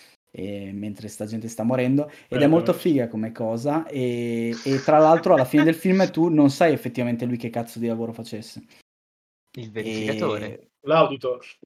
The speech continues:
Speaker 1: Sì, però l'auditor <laughs> non è esattamente
Speaker 2: Cioè, è
Speaker 1: quello.
Speaker 2: un po', è un po' come in John Wick, ci sono, capito, parole tipo l'aggiudicatore, cioè,
Speaker 1: Sì, sì, sì,
Speaker 2: che,
Speaker 1: però
Speaker 2: che
Speaker 1: per
Speaker 2: magari
Speaker 1: esempio
Speaker 2: sono, però.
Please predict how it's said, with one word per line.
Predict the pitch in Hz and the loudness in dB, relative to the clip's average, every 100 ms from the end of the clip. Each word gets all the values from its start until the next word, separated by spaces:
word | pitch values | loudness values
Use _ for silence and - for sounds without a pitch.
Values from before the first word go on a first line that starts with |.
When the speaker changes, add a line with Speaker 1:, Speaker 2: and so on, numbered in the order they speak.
| _ _ _ _ _ _ _ _ _ - | _ _ _ _ _ _ _ _ _ -20
Speaker 1:
Sì, | 139 - 151 127 | -18 -4 0 0
però | - 117 120 | 0 0 0
l'auditor | 120 123 123 127 139 | 2 2 0 0 0
<laughs> | 139 - _ - - | -2 -6 _ -8 4
non | 208 | 6
è | 170 | 6
esattamente | 185 180 175 - 151 196 | 2 0 2 2 4 8
Speaker 2:
Cioè, | 202 185 | 8 8
è | 180 | 6
Speaker 1:
quello. | |
Speaker 2:
un | 180 170 | 4 6
po', | 190 - 196 - | 6 6 2 -4
è | - 170 | -8 -8
un | 165 | -2
po' | 190 208 | 0 2
come | 202 185 | 2 2
in | 175 | 2
John | 175 180 | 0 0
Wick, | 170 - - | 0 -2 -10
ci | - - | -14 -10
sono, | 151 151 151 151 | -6 -6 -4 -6
capito, | 151 151 139 135 123 | -6 -6 -2 -2 -2
parole | - 151 151 151 143 | 2 8 8 8 4
tipo | 139 120 131 127 127 | 0 -4 0 2 4
l'aggiudicatore, | 131 131 127 127 135 127 123 131 127 123 | 2 -2 -8 -4 -4 0 2 2 2 0
cioè, | 120 127 120 113 - - | 0 -2 -4 -10 -20 -10
Speaker 1:
Sì, | - 175 | -4 -4
sì, | 175 | -6
sì, | - 139 - | -6 -8 -8
Speaker 2:
che, | - | -6
Speaker 1:
però | 151 139 139 | 4 6 6
Speaker 2:
che | |
Speaker 1:
per | 165 | 6
Speaker 2:
magari | 143 139 | 8 8
Speaker 1:
esempio | |
Speaker 2:
sono, | 139 - - - _ _ _ _ | 6 0 -6 -20 _ _ _ _
però. | - 117 110 | -12 -10 -8